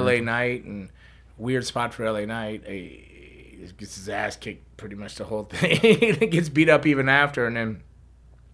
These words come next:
Speaker 2: Uncle Howdy jumps on him, which, and comes down. I, I don't know, the whole thing seems kinda confusing, you know, like, where it was going, but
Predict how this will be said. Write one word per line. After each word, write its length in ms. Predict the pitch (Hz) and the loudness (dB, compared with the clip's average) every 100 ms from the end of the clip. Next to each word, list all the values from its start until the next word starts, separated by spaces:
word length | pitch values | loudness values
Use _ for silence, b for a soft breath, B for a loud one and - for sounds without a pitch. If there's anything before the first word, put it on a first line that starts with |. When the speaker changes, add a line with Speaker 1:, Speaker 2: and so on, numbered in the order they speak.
| - - - B B B B - | -20 -20 -20 B B B B -14
Speaker 2:
Uncle 240 | 110 104 | -10 -8
Howdy 360 | 101 113 127 117 | -4 0 0 -2
jumps 420 | 104 110 127 - | -4 -4 -4 -4
on 180 | 110 107 | -4 -4
him, 140 | 107 | -4
which, 280 | 107 - - B B B B | -6 -8 -14 B B B B
and 140 | 110 101 | -12 -10
comes 260 | 117 104 | -8 -8
down. 360 | - 101 104 101 | -8 -8 -8 -4
I, 240 | 123 160 | 2 8
I 40 | 202 | 10
don't 120 | 226 | 10
know, 100 | 220 | 10
the 120 | 170 | 10
whole 180 | 151 175 | 10 8
thing 400 | 170 165 151 - - | 6 2 0 -6 -16
seems 560 | - 151 139 135 - - - - - - - - - | -10 -6 -6 -8 -14 -20 -20 -20 -20 -20 -20 -20 -16
kinda 260 | - 156 139 | -4 -2 -2
confusing, 680 | 135 107 - 156 107 101 | -4 -8 -6 -6 -6 -8
you 120 | 101 104 | -8 -8
know, 260 | 104 107 | -8 -10
like, 300 | 98 101 98 92 | -10 -12 -14 -14
where 260 | 104 113 | -8 -6
it 60 | 110 | -6
was 160 | 104 104 | -8 -10
going, 360 | 120 120 104 | -8 -8 -8
but 180 | 92 95 | -10 -14